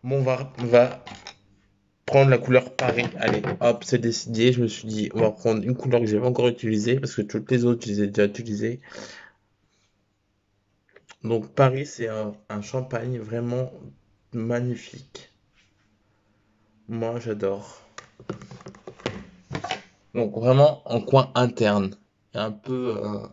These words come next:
un tout petit peu sur la paupière. Vous voyez, juste ici. Oh, c'est magnifique. Oh, moi, j'adore. C'est tellement beau.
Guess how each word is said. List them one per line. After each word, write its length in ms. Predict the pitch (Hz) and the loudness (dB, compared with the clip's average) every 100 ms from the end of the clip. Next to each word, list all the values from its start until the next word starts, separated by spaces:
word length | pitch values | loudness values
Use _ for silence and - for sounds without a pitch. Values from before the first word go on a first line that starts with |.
| - | -10
un 120 | 107 | -8
tout 320 | 104 - - | -8 -12 -10
petit 160 | 131 127 | -8 -8
peu 200 | 127 127 | -4 -4
sur 260 | 123 110 107 | -4 -8 -6
la 100 | 110 | -6
paupière. 520 | - 104 - 117 135 - _ _ _ _ _ _ _ _ _ _ _ _ _ _ _ _ | -8 -8 -6 -6 -8 -16 _ _ _ _ _ _ _ _ _ _ _ _ _ _ _ _
Vous 460 | _ _ _ _ | _ _ _ _
voyez, 360 | 110 110 127 131 | -6 -2 -2 -4
juste 360 | 117 135 135 123 | -4 -6 -6 -8
ici. 480 | 120 - - - - _ _ _ _ _ _ _ _ _ _ _ _ _ _ _ _ _ _ _ _ _ _ _ - _ - - | -10 -10 -10 -10 -16 _ _ _ _ _ _ _ _ _ _ _ _ _ _ _ _ _ _ _ _ _ _ _ -20 _ -18 -12
Oh, 180 | 143 117 - - _ _ _ _ _ - | -10 -10 -14 -20 _ _ _ _ _ -12
c'est 180 | - 110 | -4 -2
magnifique. 680 | 135 147 135 92 - - - | 0 -2 -4 -8 -14 -20 -10
Oh, 160 | 165 139 - _ _ - | -6 -6 -10 _ _ -10
moi, 140 | 113 110 | -6 -2
j'adore. 600 | 101 104 123 - - _ - | -2 -2 -4 -6 -20 _ -20
C'est 240 | - _ | -20 _
tellement 380 | - 139 127 110 | -2 0 2 0
beau. 420 | 107 123 139 | 0 0 0